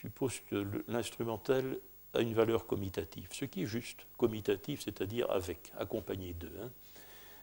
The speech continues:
Euh, ce qui est juste, c'est une catégorie bien répertoriée de la morphologie, de la syntaxe des cas en, euh, en indo-iranien, c'est vrai.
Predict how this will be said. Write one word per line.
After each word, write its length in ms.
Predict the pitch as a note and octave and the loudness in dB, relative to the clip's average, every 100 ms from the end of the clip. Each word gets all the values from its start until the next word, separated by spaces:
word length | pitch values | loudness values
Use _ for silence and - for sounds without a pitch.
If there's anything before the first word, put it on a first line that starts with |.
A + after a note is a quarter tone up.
| - - | -8 2
Euh, 260 | A2 A2 | 2 2
ce 160 | - C3 | 0 -2
qui 200 | A#2 D#3 | 0 0
est 40 | |
juste, 380 | A2 A2+ - - | 0 -2 -4 -8
c'est 160 | A#2 G#2+ | -10 -4
une 140 | A2+ | 2
catégorie 680 | A#2 B2 B2+ A#2 A2+ C3+ D3+ | 8 8 8 6 4 2 -2
bien 360 | G#2+ A2+ D3 | -2 2 2
répertoriée 920 | C3 B2+ B2+ - A#2+ A2 A#2 C3 C#3+ C#3+ - | 2 2 0 2 2 4 2 2 0 -2 -6
de 500 | G2+ A#2 C3 B2+ B2+ | 2 4 6 4 4
la 140 | A#2 | 2
morphologie, 840 | A#2 A#2 - B2 A#2 G#2+ B2+ C3+ G#2 G#2 | 2 -2 -4 -2 0 0 -2 -2 -4 -4
de 60 | |
la 100 | G#2+ | -4
syntaxe 640 | - C3 B2 - C3+ - A#2 | -2 -2 2 6 6 6 0
des 160 | A2 | 2
cas 440 | G#2 - A#2 C#3+ B2 - | 2 10 10 10 4 -2
en, 400 | A2 G#2+ G#2 G#2 - - | 0 2 0 -4 -6 -4
euh, 200 | G#2 - | -2 -4
en 260 | - G#2 A2 | -6 -8 -8
indo-iranien, 640 | A2+ A2+ A2 G#2+ F#2+ F2+ - | -4 -4 -4 -8 -10 -12 -6
c'est 180 | - | -2
vrai. 220 | B2+ G2+ | 2 2